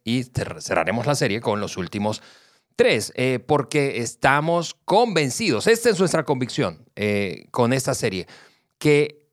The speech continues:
si prestas atención y haces un esfuerzo intencional, to-, tal como lo decía Juan,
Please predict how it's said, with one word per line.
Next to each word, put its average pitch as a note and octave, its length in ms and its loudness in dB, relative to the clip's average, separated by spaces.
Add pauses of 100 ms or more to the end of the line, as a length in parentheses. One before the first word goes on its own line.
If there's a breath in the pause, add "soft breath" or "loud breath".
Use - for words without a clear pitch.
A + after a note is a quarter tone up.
si - 460 -2
prestas A#3 540 0
atención C3+ 760 -2
y C#3 140 -2
haces E3+ 260 -4
un D#3 120 -2
esfuerzo C3 380 -2
intencional, B2 580 0
to-, C#3+ 120 0
tal C#3+ 180 0
como D3 140 -2
lo C3 80 2
decía C3 220 -2
Juan, E3 320 -2